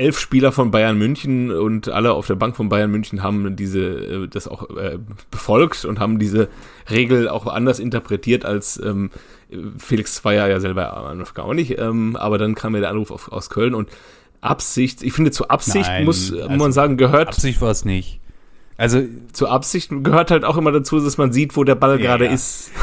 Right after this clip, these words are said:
Speaker 2: Ja,
Speaker 1: So.
Speaker 2: vor allem
Speaker 1: <laughs> Und das war ja nicht
Speaker 2: der
Speaker 1: der
Speaker 2: wollte
Speaker 1: Fall. Der sieht einfach den Ball
Speaker 2: Richtig,
Speaker 1: nicht.
Speaker 2: und er wollte sich halt irgendwie so
Speaker 1: Ich
Speaker 2: zwischen den beiden Gegenspielern, ich glaub,
Speaker 1: Ja.
Speaker 2: Bellingham und wer war das?
Speaker 1: Ja,
Speaker 2: Müller.
Speaker 1: Müller, glaub ich.
Speaker 2: Ja, er wollte sich einfach
Speaker 1: Ja.
Speaker 2: durchzwängen, so, und dann ist dieser Ball halt
Speaker 1: Ja, das sieht schon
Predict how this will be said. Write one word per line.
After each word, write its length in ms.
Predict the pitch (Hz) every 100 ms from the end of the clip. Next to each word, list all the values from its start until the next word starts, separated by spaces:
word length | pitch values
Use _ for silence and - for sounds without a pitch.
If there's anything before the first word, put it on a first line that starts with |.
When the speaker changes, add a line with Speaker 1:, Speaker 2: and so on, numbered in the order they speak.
| -
Speaker 2:
Ja, 160 | 98 120
Speaker 1:
So. 60 |
Speaker 2:
vor 80 | 110
allem 260 | 127 135 143
Speaker 1:
<laughs> 160 | 127
Und 200 | - 156
das 220 | 139 135 139
war 100 | 139
ja 120 | 131
nicht 120 | 131
Speaker 2:
der 60 | 117
Speaker 1:
der 80 | 117
Speaker 2:
wollte 160 | 139
Speaker 1:
Fall. 240 | 131 - - - - -
Der 100 | 139
sieht 220 | 196 262
einfach 260 | 196 202 160
den 200 | 175 143
Ball 120 | 165
Speaker 2:
Richtig, 140 | 175
Speaker 1:
nicht. 200 | 127 107
Speaker 2:
und 80 | 139
er 100 | 120
wollte 240 | 120 143 135
sich 180 | 139 139
halt 120 | 135
irgendwie 220 | 135 131
so 80 | 131
Speaker 1:
Ich 80 | 123
Speaker 2:
zwischen 300 | - - 135
den 180 | 131 113
beiden 480 | 120 120 123 127 120
Gegenspielern, 840 | 127 131 - - 120 104 95 95 - 98 98
ich 120 | 107
glaub, 200 | - 110
Speaker 1:
Ja. 140 | 117 120
Speaker 2:
Bellingham 380 | 139 135 131 123
und 260 | 113 117 - _ _ _ _ _
wer 160 | 101 95
war 80 |
das? 180 | 107 92
Speaker 1:
Ja, 320 | 101 104 101 101
Speaker 2:
Müller. 380 | 110 113 104
Speaker 1:
Müller, 0 |
glaub 200 | 95 92
ich. 80 | 92 - - -
Speaker 2:
Ja, 60 |
er 100 | 92
wollte 180 | 104 127
sich 180 | 117 120
einfach 160 | 113 92
Speaker 1:
Ja. 60 |
Speaker 2:
durchzwängen, 840 | 135 202 - - 110 95 92 98 98
so, 100 | 101
und 140 | 92
dann 180 | 98 101
ist 180 | 101 -
dieser 180 | 110 107
Ball 240 | 104 143
halt 180 | 180 101
Speaker 1:
Ja, 200 | 104 123
das 180 | 110 -
sieht 180 | 127 -
schon 320 | 143 131 120